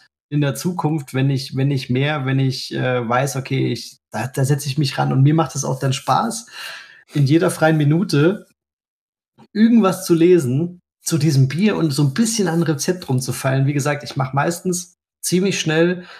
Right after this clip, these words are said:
so ein Basisrezept, so dass das Grundrü-, Grundgerüst steht. Und dann schraube ich dran rum, weil ich da noch was lese oder weil, äh, Scott Jenisch sagt, okay, den Hopfen gibt man aber eigentlich bei so und so viel oder,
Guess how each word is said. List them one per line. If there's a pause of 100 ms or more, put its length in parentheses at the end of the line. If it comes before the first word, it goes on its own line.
so
ein
Basisrezept,
so
dass
das
Grundrü-, (400)
Grundgerüst
steht. (380)
Und
dann (180)
schraube
ich
dran
rum,
weil
ich
da
noch
was
lese
oder (300)
weil,
äh,
Scott
Jenisch
sagt,
okay,
den
Hopfen
gibt
man
aber
eigentlich
bei
so
und
so
viel
oder,